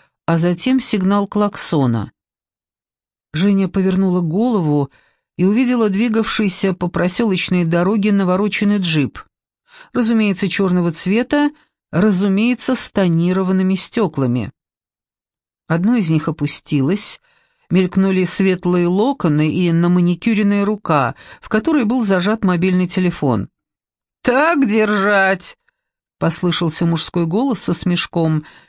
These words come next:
и джип пополз дальше. Евгения оттолкнула от себя Артёма и произнесла:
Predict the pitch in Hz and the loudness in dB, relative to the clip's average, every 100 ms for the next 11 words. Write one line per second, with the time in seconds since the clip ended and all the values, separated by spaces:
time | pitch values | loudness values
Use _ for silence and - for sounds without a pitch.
0 | _ - 175 135 147 226 269 - 170 160 | _ -2 0 0 -2 -2 -4 -4 -4 -2
1 | 185 185 170 160 139 120 - 131 117 - | -2 0 0 0 0 -2 -2 -2 -4 -8
2 | _ _ _ _ _ _ 147 175 160 180 | _ _ _ _ _ _ -2 0 2 2
3 | 170 165 185 185 180 190 190 139 135 - | 0 -2 0 -2 0 0 2 0 -2 -2
4 | 160 151 151 - 208 175 156 156 170 156 | 0 0 0 -2 0 2 0 0 -2 0
5 | 165 160 - 156 131 113 | 0 0 0 0 0 -2